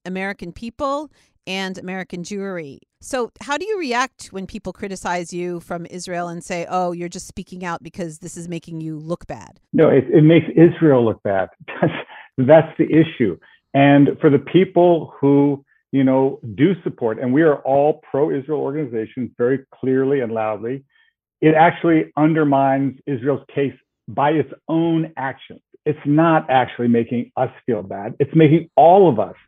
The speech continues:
Speaker 2: take moral responsibility. That's critical. That's, by the way, when you talk to young people who raise questions about Israel, they want to know that in the elected leadership,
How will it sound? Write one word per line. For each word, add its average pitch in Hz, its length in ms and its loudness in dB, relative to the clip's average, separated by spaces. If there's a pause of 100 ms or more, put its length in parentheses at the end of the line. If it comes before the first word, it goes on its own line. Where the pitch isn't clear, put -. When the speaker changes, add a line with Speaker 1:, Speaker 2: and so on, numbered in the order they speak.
(540)
Speaker 2:
take 151 160 4
moral 147 540 6
responsibility. 123 1000 -4 (340)
That's 175 300 0 (100)
critical. 180 520 0 (260)
That's, 156 300 2
by 175 120 4
the 170 120 4
way, 160 200 6
when 151 140 0
you 147 80 0
talk 143 320 0
to 165 60 -10
young 147 280 0
people 120 560 -6 (200)
who 135 300 0
raise 139 380 2
questions 151 420 -2
about 135 280 -2
Israel, 120 520 -6 (300)
they 139 260 0
want 180 220 2
to 165 60 2
know 160 340 2
that 127 260 -2
in 139 160 -2
the 127 360 -2
elected 147 560 -4
leadership, 135 540 -4